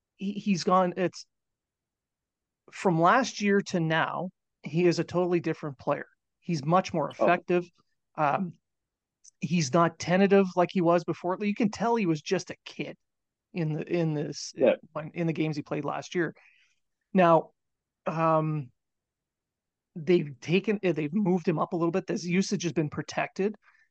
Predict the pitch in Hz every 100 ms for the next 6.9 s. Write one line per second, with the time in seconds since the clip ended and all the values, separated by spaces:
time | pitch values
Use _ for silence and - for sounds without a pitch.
0 | _ 170 156 180 190 208 - 190 190 170
1 | 175 165 165 165 160 151 - 175 165 -
2 | 170 160 156 170 - 165 139 - - -
3 | - 151 170 151 170 160 147 143 - _
4 | _ _ _ _ _ _ _ - 160 147
5 | 143 _ _ _ _ _ _ _ _ 190
6 | 202 180 190 160 139 170 170 160